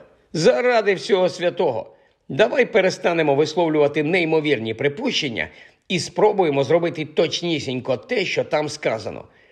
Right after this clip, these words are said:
Де найкраще ловити падаючу зірку, га? На пагорбах?" "Ну, портхавенські трясовини трохи рівніші", відповів Майкл. "Тільки як?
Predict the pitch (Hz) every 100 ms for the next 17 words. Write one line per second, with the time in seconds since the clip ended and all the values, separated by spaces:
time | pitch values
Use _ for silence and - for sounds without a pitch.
0 | _ _ - 180 262 202 180 175 143 156
1 | 156 147 143 139 127 127 127 131 113 107
2 | - 107 196 196 - - _ _ - 208
3 | 151 - 233 247 220 143 113 - - _
4 | _ _ _ _ 92 101 110 113 110 -
5 | - _ _ _ - 113 - 131 123 127
6 | - 123 123 120 131 127 131 120 127 143
7 | 143 165 185 113 - - _ _ 107 107
8 | 107 113 110 107 107 85 - - _ _
9 | _ - 92 - 123 165 147